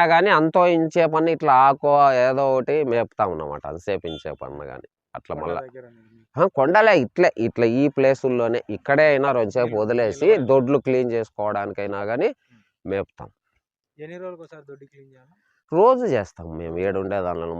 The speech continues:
Speaker 1: మాకు రోజు చేయాల్సిందే.
Speaker 2: కొంతమంది
Speaker 1: పొద్దున ఇప్పుడు రాత్రి పండుకునే చోట పొద్దున్నే క్లీన్ చేస్తాము. ఇప్పుడు ఈడ పండుకొని బయటకు పోతాయి, ఇప్పుడు మళ్ళీ చేస్తాం.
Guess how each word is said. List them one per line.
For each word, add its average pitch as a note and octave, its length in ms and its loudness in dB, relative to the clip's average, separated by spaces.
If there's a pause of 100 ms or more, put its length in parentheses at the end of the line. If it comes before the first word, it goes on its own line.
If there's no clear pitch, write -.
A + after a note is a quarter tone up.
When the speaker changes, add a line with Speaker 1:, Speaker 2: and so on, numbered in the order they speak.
Speaker 1:
మాకు F2+ 140 -10 (100)
రోజు B2+ 280 -2
చేయాల్సిందే. E2+ 520 -6
Speaker 2:
కొంతమంది - 380 -18
Speaker 1:
పొద్దున C3+ 320 4 (600)
ఇప్పుడు B2 240 4 (240)
రాత్రి D3 380 2
పండుకునే C#3+ 440 -2
చోట D#3+ 160 0 (140)
పొద్దున్నే B2+ 320 0
క్లీన్ G#2 320 -4
చేస్తాము. F#2 340 -4 (140)
ఇప్పుడు D3+ 260 2
ఈడ D3+ 160 2 (120)
పండుకొని C#3+ 420 0
బయటకు A#2+ 320 0
పోతాయి, D#3 240 0
ఇప్పుడు A3+ 300 -4
మళ్ళీ E3 180 2 (100)
చేస్తాం. - 320 -18